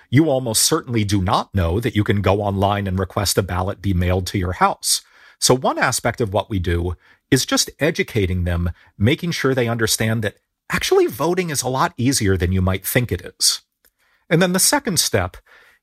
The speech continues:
is because at the Environmental Voter Project, we aren't trying to change minds. We aren't trying to convince people to care more about these issues. We're just finding the ones who are already with us and trying to get 'em out the door and get 'em to vote.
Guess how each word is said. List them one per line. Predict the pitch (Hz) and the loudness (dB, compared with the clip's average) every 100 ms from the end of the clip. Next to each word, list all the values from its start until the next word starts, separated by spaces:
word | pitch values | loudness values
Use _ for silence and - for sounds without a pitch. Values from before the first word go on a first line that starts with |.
| _ | _
is | 131 | 0
because | - 143 - 175 208 208 | 2 -4 2 2 2 -2
at | 156 | -2
the | 135 | -2
Environmental | 131 117 113 113 107 | 0 2 2 0 -2
Voter | 104 104 104 | 0 2 0
Project, | - 104 98 104 98 - _ _ _ _ | 0 -2 0 -2 -4 -10 _ _ _ _
we | 98 101 - - | 0 0 -2 0
aren't | 107 127 - | 2 2 -2
trying | - 135 135 | -2 -2 -2
to | |
change | 139 - 139 139 | -6 -4 -6 -4
minds. | 143 139 143 143 - | -2 -2 -4 -8 -6
We | 107 - | -6 -2
aren't | 120 127 | -2 -2
trying | - 139 131 | -2 -2 -2
to | |
convince | 131 156 120 131 - | -4 -4 -2 -2 -2
people | 131 131 | -2 0
to | 123 | -2
care | - 127 | 0 0
more | 127 127 | 2 0
about | 127 135 | 0 -2
these | - 117 | -4 -4
issues. | 131 - 143 143 - - _ _ _ | -4 -2 -2 0 0 -4 _ _ _
We're | 113 110 | 2 4
just | 123 - | 4 0
finding | 123 127 135 | 0 -2 -2
the | 135 | -2
ones | 120 120 | -2 -2
who | 123 | 0
are | 107 | 0
already | 110 110 110 | 2 0 0
with | 98 104 135 | 0 0 0
us | 139 - - - | 0 0 0 -2
and | 98 | -4
trying | - 113 113 | 0 0 0
to | 104 | -2
get | 90 107 113 | -2 -2 0
'em | 110 | -2
out | 113 | -2
the | 113 | 0
door | 101 113 139 165 - - | 2 2 2 -2 -8 -6
and | 101 | 0
get | 117 | 0
'em | 113 | 0
to | 107 | -2
vote. | 107 117 165 - | 0 0 0 -4